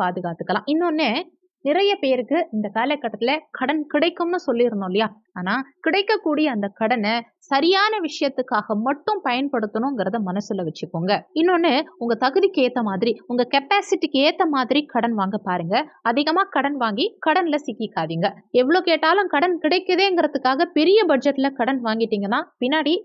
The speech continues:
பெரிய அளவுல கடன்ல சிக்கிப்பீங்கங்கிறதுனால முடிஞ்ச வரைக்கும் உங்க லெவலுக்கு ஏத்த மாதிரி கடன் வாங்குங்க. உங்களால எவ்வளோ அளவுக்கு கடன் வாங்கி சமாளிக்க முடியுமோ அந்த லெவலுக்கு மட்டும் கடன் வாங்கிக்கோங்க. எதையுமே பெருசா பிளான் பண்ணாதீங்க. ஒரு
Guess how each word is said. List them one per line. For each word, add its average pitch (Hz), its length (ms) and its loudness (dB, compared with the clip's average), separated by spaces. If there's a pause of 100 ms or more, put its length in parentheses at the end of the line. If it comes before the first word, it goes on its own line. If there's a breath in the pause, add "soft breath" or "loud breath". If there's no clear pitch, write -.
பெரிய 294 280 4
அளவுல 240 240 0 (100)
கடன்ல 233 360 -2
சிக்கிப்பீங்கங்கிறதுனால 214 1120 0 (400)
முடிஞ்ச 370 240 2 (100)
வரைக்கும் 254 340 -2 (300)
உங்க 202 260 -2
லெவலுக்கு 349 420 2
ஏத்த 269 240 0
மாதிரி 220 260 -2 (120)
கடன் 208 280 -2
வாங்குங்க. 185 340 -4 (300)
உங்களால 196 320 0 (200)
எவ்வளோ 262 220 0 (240)
அளவுக்கு 285 300 -2 (120)
கடன் 240 280 0
வாங்கி 254 280 -2 (220)
சமாளிக்க 233 420 -2
முடியுமோ 220 320 -2 (180)
அந்த 320 220 -2
லெவலுக்கு 285 400 -2
மட்டும் 320 300 -6
கடன் 196 240 -4
வாங்கிக்கோங்க. 180 460 -6 (140)
எதையுமே 349 300 0 (200)
பெருசா 359 360 2 (180)
பிளான் 240 340 -2
பண்ணாதீங்க. 190 440 -4 (260)
ஒரு 196 120 2